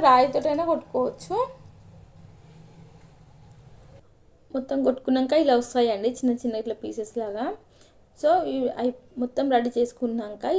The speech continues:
ఈ బాటిల్ తీసుకున్నానండి. So ప్లాస్టిక్ బాటిల్ అయినా తీసుకోవచ్చు అండి.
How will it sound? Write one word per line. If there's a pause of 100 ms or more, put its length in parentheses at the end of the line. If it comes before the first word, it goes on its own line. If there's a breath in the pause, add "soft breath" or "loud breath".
(100)
ఈ (220)
బాటిల్
తీసుకున్నానండి. (140)
So (480 soft breath)
ప్లాస్టిక్
బాటిల్
అయినా
తీసుకోవచ్చు
అండి.